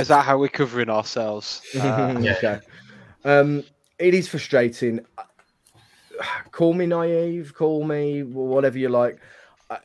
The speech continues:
Speaker 3: in, in any negativity, there has to be opportunity, and I think it will give some game time to what I think should be Hwang, believe it or not, um, because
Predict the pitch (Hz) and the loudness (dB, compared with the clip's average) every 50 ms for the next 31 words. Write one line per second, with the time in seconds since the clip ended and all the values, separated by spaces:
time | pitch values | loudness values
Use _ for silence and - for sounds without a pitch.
0 | _ - 139 131 131 - - 170 160 151 151 151 - 156 151 147 151 131 147 156 | _ -20 -20 -20 -20 -8 -2 0 0 2 0 0 0 2 2 2 2 0 0 0
1 | 160 160 160 156 156 151 147 147 147 - 156 147 143 - 151 135 127 - 156 147 | 0 0 0 0 0 -2 -2 -4 -6 -6 -6 -6 -6 -4 -4 -4 -4 -4 -6 -6
2 | - - - 143 147 147 139 143 135 - 139 - - 147 139 143 139 - - 156 | -8 -6 -4 -2 0 2 2 0 0 -4 -10 -8 -6 -6 -4 -4 -6 -6 -6 -6
3 | 160 165 147 - - 131 131 123 120 123 123 117 - - 127 123 - - - 139 | -6 -6 -10 -12 -8 -6 -6 -4 -4 -6 -8 -10 -8 -8 -10 -10 -4 -2 0 0
4 | 135 131 - - - 127 - _ _ _ _ - 113 - 123 131 123 120 - 139 | 0 -2 -6 -12 -14 -14 -14 _ _ _ _ -20 -20 -10 -8 -8 -8 -6 -2 -2
5 | 139 135 127 - - 143 135 127 117 131 123 123 123 123 117 - 135 123 123 123 | -2 -2 -2 -6 -6 -6 -6 -2 -2 -2 0 0 -2 -4 -6 -6 -6 -4 -4 -6
6 | 120 - - 135 123 120 123 120 117 _ _ _ _ _ _ _ _ _ _ _ | -6 -6 -4 -4 -2 -2 -2 -4 -8 _ _ _ _ _ _ _ _ _ _ _
7 | _ _ _ _ _ _ 107 110 - 127 123 120 131 127 123 - - - - - | _ _ _ _ _ _ -14 -12 -10 -4 0 2 2 2 2 -2 -8 -16 -8 -2
8 | - 147 147 147 - - - - - 151 139 - _ 143 135 - - - 143 143 | -2 0 0 -2 -4 -10 -14 -4 -2 -2 -2 -2 _ -10 -10 -8 -4 0 0 2
9 | 143 147 160 170 - 175 - _ _ _ _ _ _ _ - 117 120 131 135 131 | 2 0 -2 -6 -8 -10 -14 _ _ _ _ _ _ _ -4 -2 0 0 0 0
10 | 135 143 143 143 143 139 143 156 151 - - _ _ _ _ _ _ _ _ - | 0 2 2 2 2 2 0 -2 -2 -6 -10 _ _ _ _ _ _ _ _ -6
11 | 123 120 120 120 120 120 120 123 120 120 117 120 - - - - _ _ _ _ | -4 -4 -2 -2 -2 -2 -2 -4 -4 -6 -8 -10 -16 -20 -20 -20 _ _ _ _
12 | - 143 135 - 151 143 131 113 104 - | -6 -6 -2 0 2 2 2 0 -4 -14